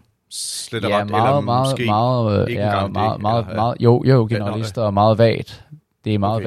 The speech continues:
Speaker 2: vagt, det man får sådan.
Speaker 1: Yes.
Speaker 2: Så det var i hvert fald det første problem, jeg
Speaker 1: Ja.
Speaker 2: nævnte, ja. Men jeg behøver ikke nævne de to andre.
Speaker 1: Ja,
Speaker 2: Det er
Speaker 1: men
Speaker 2: bare,
Speaker 1: det er
Speaker 2: det er bare, det var bare lige det første, jeg ville, det er bare noget, jeg, det ville tilføje.
Speaker 1: Det, altså, det, det er jo en, en fin nuancering af det, som I også har sagt med manglende viden. Og så må jeg så bare s-,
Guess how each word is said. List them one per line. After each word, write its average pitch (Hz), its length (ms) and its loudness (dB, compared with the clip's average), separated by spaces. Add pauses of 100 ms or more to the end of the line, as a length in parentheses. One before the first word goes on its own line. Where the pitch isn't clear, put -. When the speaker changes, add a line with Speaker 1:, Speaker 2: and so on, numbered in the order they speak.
(100)
Speaker 2:
vagt, - 140 -10
det 107 80 -2
man 95 180 -2
får - 300 0
sådan. - 260 -4
Speaker 1:
Yes. - 400 -8
Speaker 2:
Så - 140 -18
det 127 120 -4
var 135 60 4
i - 20 4
hvert 117 80 2
fald 110 140 2
det 104 120 4
første 113 260 6
problem, 101 280 -6
jeg 104 80 0
Speaker 1:
Ja. 98 60 0
Speaker 2:
nævnte, 98 220 -12
ja. 98 80 -14
Men 107 140 -10
jeg 107 100 -2
behøver 120 220 4
ikke 117 140 2
nævne 110 140 4
de - 60 -10
to 104 220 0
andre. 98 180 0
Speaker 1:
Ja, 127 60 0
Speaker 2:
Det 147 80 2
er 151 40 2
Speaker 1:
men 147 40 0
Speaker 2:
bare, 110 260 2
Speaker 1:
det 156 80 2
er 123 220 0 (240)
Speaker 2:
det 120 60 0
er 113 40 2
bare, 110 280 6
det 120 60 0
var 117 60 4
bare 110 160 6
lige 110 120 2
det 107 140 2
første, 107 280 2
jeg 104 60 2
ville, 95 140 -2 (160)
det - 180 -8
er 117 40 2
bare 110 160 4
noget, 104 160 2
jeg, 101 140 -2
det 104 140 -4
ville 92 160 -8 (180)
tilføje. 104 420 -8
Speaker 1:
Det, 147 220 -2
altså, 131 220 -6
det, 123 140 -14 (100)
det 165 60 -6
er - 20 -2
jo 160 140 -2
en, 143 460 -6 (100)
en 139 160 -6
fin 190 220 -4 (160)
nuancering 135 500 -2
af 113 100 -6
det, 131 200 -6
som 135 220 -6
I 139 60 -2
også 131 200 -2
har 123 40 -10
sagt 123 260 -4
med 113 180 -2
manglende 113 380 -4
viden. 131 260 -2 (760)
Og 147 60 -10
så - 120 -2
må 196 100 0
jeg 175 40 -4
så 185 100 -8
bare 156 160 -2
s-, - 220 -12